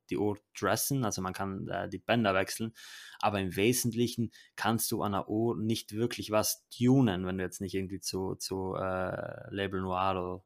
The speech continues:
Blaken gehen willst. Und das ist, glaube ich, so der Grund, dass, ähm, Leute anfangen, die Uhren so ein bisschen in Szene zu setzen, dass sie einfach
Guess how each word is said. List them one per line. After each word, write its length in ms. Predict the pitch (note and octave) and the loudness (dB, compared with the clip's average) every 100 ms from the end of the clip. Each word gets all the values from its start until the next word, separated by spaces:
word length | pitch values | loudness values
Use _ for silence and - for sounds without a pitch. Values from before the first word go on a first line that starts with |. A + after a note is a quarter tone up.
| _ | _
Blaken 500 | - G2 - F#2 F#2+ - | -4 -2 -4 -10 -14 -6
gehen 240 | F#2 F#2 | -4 -2
willst. 280 | F#2 - - - - - - - | -2 -4 -12 -20 -18 -18 -18 -10
Und 160 | G2 - | -10 0
das 280 | A2 B2 C3+ | 8 8 8
ist, 160 | C3 | 2
glaube 240 | A#2+ A#2+ B2 | 8 8 8
ich, 180 | - - | 2 -2
so 240 | A2 G#2+ | 0 0
der 160 | G#2 G2 | 0 0
Grund, 400 | G#2+ B2+ B2+ - | 2 2 0 -4
dass, 440 | G#2 G#2 - - - | -2 -2 -2 -4 0
ähm, 680 | G2 G2 G2 G2 F#2 F2+ - - | 0 0 -2 -2 -4 -8 -14 -2
Leute 600 | G#2 A#2 A2+ G#2 G2 - | 2 2 2 0 -2 -4
anfangen, 440 | G#2+ A2+ - G#2 | -2 -2 -2 -2
die 80 | G2+ | -2
Uhren 140 | A2+ A2 | -2 -2
so 100 | F#2+ | -4
ein 40 | |
bisschen 200 | F#2+ F#2+ | -6 -6
in 60 | F#2 | -6
Szene 360 | - G#2 A#2 | -2 0 0
zu 140 | - F2 | -2 -2
setzen, 360 | G2 - G#2+ | -2 -2 -4
dass 120 | G2 | -4
sie 80 | G2 | -2
einfach 320 | G2+ G2+ F#2+ | -2 -2 -6